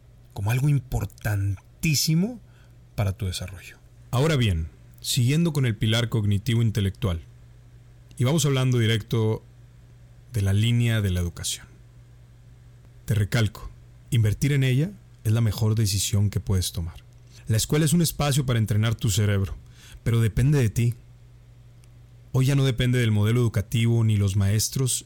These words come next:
ni de las tareas. Es momento de hackear el sistema educativo. Pienso que los jóvenes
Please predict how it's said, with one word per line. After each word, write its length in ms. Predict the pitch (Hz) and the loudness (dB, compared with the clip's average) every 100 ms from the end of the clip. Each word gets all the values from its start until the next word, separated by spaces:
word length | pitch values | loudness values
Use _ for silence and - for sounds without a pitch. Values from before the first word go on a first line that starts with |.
| - | 0
ni 100 | 107 | 2
de 80 | 95 | 2
las 180 | 90 | 0
tareas. 460 | - 92 85 - - - - - - - - - - | -2 -2 -2 -8 -16 -20 -20 -20 -20 -20 -20 -20 -6
Es 100 | 104 | 0
momento 380 | 120 113 117 117 | 2 2 2 0
de 80 | 104 | 0
hackear 460 | - - 101 98 | -4 -4 0 2
el 80 | 101 | 0
sistema 600 | - - 101 95 98 - - | -2 -4 0 0 0 -2 -6
educativo. 580 | 101 98 - - - - - - - - - - - - - - | -6 -4 -6 -14 -20 -20 -20 -20 -20 -20 -20 -20 -20 -20 -16 -4
Pienso 280 | 151 175 190 | -2 0 0
que 100 | 143 | 0
los 140 | 117 | 0
jóvenes 640 | 127 117 98 92 95 - | 0 0 2 0 -2 -10